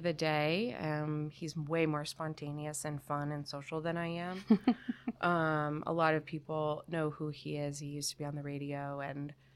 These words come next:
Speaker 1: he's an attorney, so he's one of the smartest people I know and helps me really think through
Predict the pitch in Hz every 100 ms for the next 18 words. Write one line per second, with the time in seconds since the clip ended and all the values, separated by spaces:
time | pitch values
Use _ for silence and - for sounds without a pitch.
0 | - - - - 170 151 151 147 - 143
1 | 143 151 156 - 160 147 - 151 139 -
2 | - _ 160 151 147 143 - 143 147 156
3 | - 175 - 185 185 190 196 196 202 214
4 | - - - - 180 175 170 - 170 160
5 | 151 147 151 147 - - 151 147 143 143
6 | 143